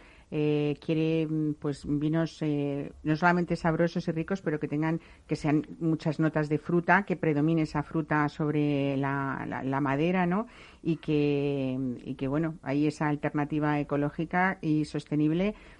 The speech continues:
mm, y a la vez con, con esos, eh, valores también de saber hacer, de calidad y, y de tradición que, que tenéis en Marco Real, ¿no?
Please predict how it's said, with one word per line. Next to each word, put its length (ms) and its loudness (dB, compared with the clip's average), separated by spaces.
mm, 300 4
y 100 4
a 60 6
la 100 2
vez 200 0
con, 640 2
con 180 0
esos, 400 -4
eh, 240 -2
valores 480 -2
también 500 0
de 200 0
saber 320 -4
hacer, 420 -2
de 100 -4
calidad 720 -2
y, 300 -2
y 60 -4
de 100 -4
tradición 540 -6
que, 360 -4
que 80 -8
tenéis 280 -6
en 80 -4
Marco 220 -8
Real, 380 -6
¿no? 140 -6